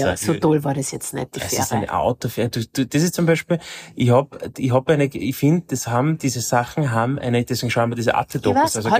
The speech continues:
Speaker 2: gerne,
Speaker 1: schon, hat
Speaker 2: mir
Speaker 1: schon.
Speaker 2: hat das eine Ästhetik. Ich
Speaker 1: Es
Speaker 2: hab,
Speaker 1: hat
Speaker 2: mir
Speaker 1: auch
Speaker 2: hat
Speaker 1: eine
Speaker 2: das eine,
Speaker 1: Ästhetik.
Speaker 2: ich hab das, hat das, äh, Ether, Ether Reviews of Airports oder Aegean, ja, die Airline. Ich hab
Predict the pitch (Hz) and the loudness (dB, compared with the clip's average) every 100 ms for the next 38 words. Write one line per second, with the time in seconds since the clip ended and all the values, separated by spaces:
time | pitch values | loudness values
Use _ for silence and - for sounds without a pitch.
0 | 247 320 - - 269 127 127 - 151 135 | 4 2 0 0 4 6 4 2 0 0
1 | 123 127 131 123 - - - 127 269 262 | 0 0 2 2 0 -4 2 4 4 4
2 | 123 226 226 - 139 165 165 165 123 123 | 4 2 2 2 2 2 0 0 4 2
3 | - 135 131 127 127 - 101 110 - 123 | 4 2 4 2 2 0 0 0 2 0
4 | 139 131 123 113 - 127 123 127 120 113 | 2 2 2 0 0 2 2 0 -2 -2
5 | - 113 - 151 156 120 117 110 110 - | 0 0 2 0 0 -2 0 0 -2 0
6 | 117 143 165 165 123 127 92 113 139 151 | 2 4 4 4 2 2 0 2 0 0
7 | 127 120 | 2 0